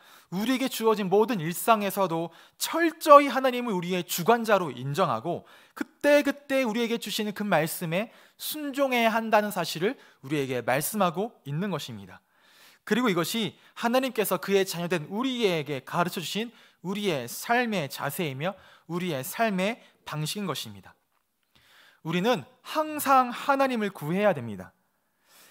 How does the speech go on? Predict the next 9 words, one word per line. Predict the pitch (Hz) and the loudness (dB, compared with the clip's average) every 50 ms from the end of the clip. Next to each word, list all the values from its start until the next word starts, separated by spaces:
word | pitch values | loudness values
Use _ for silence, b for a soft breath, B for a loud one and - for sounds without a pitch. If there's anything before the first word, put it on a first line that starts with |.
| b b | b b
이것이 | 214 226 320 320 302 302 | 0 4 4 4 6 4
우리의, | 277 262 262 262 247 220 - 190 | 2 2 2 2 2 2 0 -2
이것이 | 190 175 196 190 185 - 269 233 147 110 - _ _ | 0 2 2 2 2 0 -2 -2 -2 -4 -8 _ _
우리의 | - 208 262 277 269 269 254 | -4 -2 0 2 2 2 2
생각과 | 240 - 262 262 254 247 254 - - 180 170 170 165 | 0 0 0 2 2 2 2 0 2 4 4 4 6
마음을 | 139 135 139 151 160 160 170 170 | 4 4 4 4 2 0 -2 -2
하나님께 | 180 185 190 185 180 - 185 | -2 -2 -2 -2 -2 -4 -6
대며, | 175 - 147 123 147 185 175 - - | -6 -6 -8 -6 -4 -4 -4 -4 -6
두며 | - 143 143 190 214 156 95 | -8 -4 2 2 4 2 2